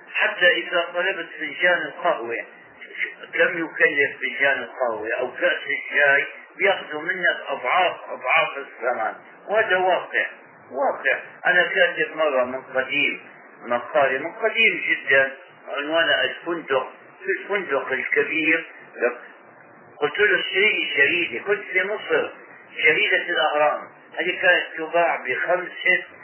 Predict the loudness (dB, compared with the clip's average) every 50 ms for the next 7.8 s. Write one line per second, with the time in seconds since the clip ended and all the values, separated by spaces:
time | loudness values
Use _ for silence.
0 | -20 -20 -16 -2 0 0 0 0 0 0 0 0 0 0 0 -2 0 2 4 4
1 | 4 4 4 2 0 -4 -10 -18 -20 -20 -20 -20 -20 -20 -20 -20 -20 -20 -16 -2
2 | 2 2 4 4 2 2 2 2 0 0 0 -4 -4 -6 -8 -8 -12 -12 -4 -2
3 | -2 -2 -2 -4 -4 -4 -2 -2 -2 -4 -4 -6 -6 -8 -8 -8 -12 -18 -14 -2
4 | 0 0 0 0 0 0 0 0 2 2 2 2 2 0 -2 -8 -14 -20 -20 -20
5 | -20 -20 -20 -20 -20 -20 -4 -2 0 0 2 4 6 6 6 6 4 0 -2 -2
6 | -2 -2 -2 -2 -4 -8 -12 -16 -16 -18 -20 -20 -20 -20 -20 -20 -16 -14 -14 -6
7 | -4 -4 -4 0 2 2 4 6 4 6 6 6 4 4 2